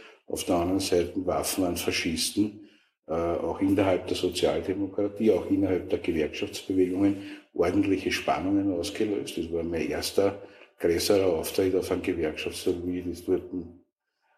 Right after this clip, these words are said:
voller Leidenschaft angeprangert habe. Und da habe ich natürlich vom Kreisky wirklich sehr fein und sehr edel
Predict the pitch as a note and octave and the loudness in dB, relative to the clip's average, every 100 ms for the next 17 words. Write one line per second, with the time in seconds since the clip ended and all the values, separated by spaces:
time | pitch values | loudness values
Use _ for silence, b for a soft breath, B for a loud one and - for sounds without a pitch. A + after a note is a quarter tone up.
0 | _ - F2+ F#2+ G2 D#2+ D#2 D#2 G2 - | _ -2 2 4 4 2 0 -2 0 0
1 | - C#2 E2+ F#2+ - F#2 - G2+ G2+ - | 0 -6 -4 -4 -2 -2 0 2 0 0
2 | G2+ G#2 G#2 G2+ F#2+ F#2+ A2 G#2+ G2 F#2+ | -2 -2 -4 0 2 4 4 2 2 0
3 | F#2 - F2+ D#2+ - D2+ - - F2 F#2 | 0 -2 -8 -4 -2 0 -2 -4 -4 -4
4 | E2+ D#2+ - F2+ F2+ - F2 F#2 F2+ E2+ | -6 -10 -2 0 0 0 0 0 -4 -10
5 | - E2 D#2 E2 E2 | -6 -4 -2 -2 -4